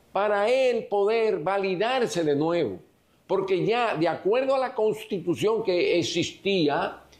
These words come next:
él no podía aspirar jamás.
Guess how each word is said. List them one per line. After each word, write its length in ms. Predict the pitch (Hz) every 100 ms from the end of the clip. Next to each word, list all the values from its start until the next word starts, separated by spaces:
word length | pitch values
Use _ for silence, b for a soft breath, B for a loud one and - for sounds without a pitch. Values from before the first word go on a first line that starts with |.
| B B
él 300 | 208 226 208
no 180 | 226
podía 400 | 240 214 220 240
aspirar 540 | 202 - - 160 180 196
jamás. 640 | 160 135 156 139 - -